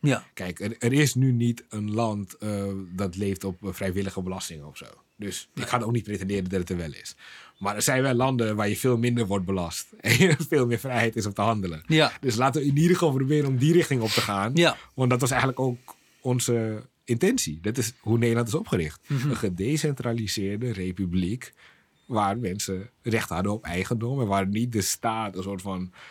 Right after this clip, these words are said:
Speaker 2: almachtige meester was, waar er een nachtwaker staat
Speaker 1: Mhm.
Speaker 2: in Nederland. Ja, dat vind, dat vond ik, vind ik prachtig.
Speaker 1: Ja.
Speaker 2: En dat komt heel erg overeen met hoe ik de mens zie.
Speaker 1: Ja. En waar komt dat vandaan?
Speaker 2: Mijn, eh, kijk op de mens?
Speaker 1: Ja?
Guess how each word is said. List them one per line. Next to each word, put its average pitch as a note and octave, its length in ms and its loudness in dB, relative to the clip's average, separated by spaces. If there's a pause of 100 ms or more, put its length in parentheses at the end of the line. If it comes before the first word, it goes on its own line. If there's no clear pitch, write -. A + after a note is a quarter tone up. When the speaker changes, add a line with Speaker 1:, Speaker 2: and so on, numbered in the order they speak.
(100)
Speaker 2:
almachtige G2+ 580 0
meester F#2 300 -2
was, A#2 160 -2
waar B2 100 2
er D3+ 40 0
een F3 100 2
nachtwaker A#2+ 500 0
staat - 440 -10
Speaker 1:
Mhm. C3 120 -4 (200)
Speaker 2:
in A2 120 -4
Nederland. E2+ 580 -6
Ja, A#2 220 -8
dat E2 180 -10
vind, C#2+ 180 -14
dat G#2 120 -6
vond E2+ 120 -10
ik, D#2+ 80 -12
vind F2 120 -12
ik E2 60 -14
prachtig. - 440 -10 (100)
Speaker 1:
Ja. D#3 340 2
Speaker 2:
En B2 100 0
dat A2 140 4
komt F#2+ 180 0
heel G#2 140 4
erg G2 180 -2
overeen G2+ 400 0
met F#2 200 -2 (120)
hoe A2+ 160 0
ik B2 220 4
de A2 80 4
mens G2 360 2
zie. D3+ 240 2 (180)
Speaker 1:
Ja. E3 260 2 (920)
En D3+ 120 -2
waar D#3 140 8
komt D3+ 160 0
dat D3 160 0
vandaan? C#3+ 400 -2 (340)
Speaker 2:
Mijn, C3 420 4
eh, B2 320 2 (140)
kijk C3 220 0
op B2+ 60 2
de B2 80 2
mens? D3+ 300 -2
Speaker 1:
Ja? D3+ 320 4